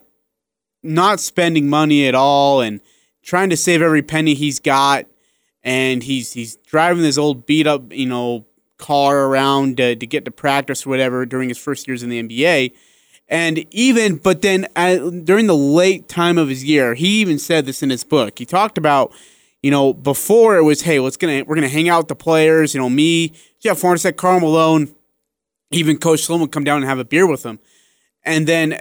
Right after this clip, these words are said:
later in his career, it became this thing of, uh, where Jer-, or excuse me, John one time, and this is, like, in the latter part of his career,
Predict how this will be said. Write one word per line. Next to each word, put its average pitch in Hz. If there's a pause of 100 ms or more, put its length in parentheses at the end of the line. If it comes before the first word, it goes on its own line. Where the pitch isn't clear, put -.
later 175
in 226
his 202
career, 156 (520)
it 165
became 165
this 151
thing 160
of, 127 (680)
uh, 127
where 135 (280)
Jer-, 156
or 135
excuse -
me, 143
John 160
one 147
time, 147
and 143
this 202
is, 151
like, 135
in 147
the 139
latter 147
part 135
of 117
his 113
career, 113